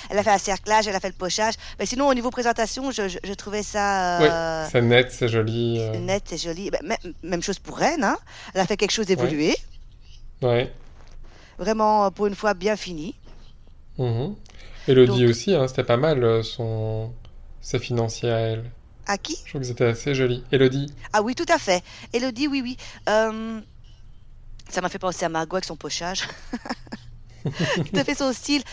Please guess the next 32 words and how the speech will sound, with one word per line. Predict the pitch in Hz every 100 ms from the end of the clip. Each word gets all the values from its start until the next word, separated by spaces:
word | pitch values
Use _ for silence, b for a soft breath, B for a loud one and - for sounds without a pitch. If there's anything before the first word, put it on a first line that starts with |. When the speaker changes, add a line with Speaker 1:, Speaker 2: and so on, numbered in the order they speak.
| B -
Speaker 1:
Tout | 269
à | 302
fait, | 220
il |
était | 196 185
très | - 269
bien | 240
fini. | 233 202 175 196 277
On | 233
pouvait | 202 185
manger | 196 190
à | 190
la | 180
main, | 170 160 170 220 254 196
euh, |
sans | 175 190
salir, | - 165 170
rien | 196 190
qu'un | 190
peu | 170
de | 170
crème. | - 175 220 196 151 B B B -
Euh... | 196 196 190 190 190 190 185 B B B
Le... | 214 220 220 220 220 220 214
Celui | 226 269
de | 269
Maxime | 233 208 320 294
était | 208 180
très | 311 269
élaboré, | 226 185 175 185
je | 269
trouve. | - 170 151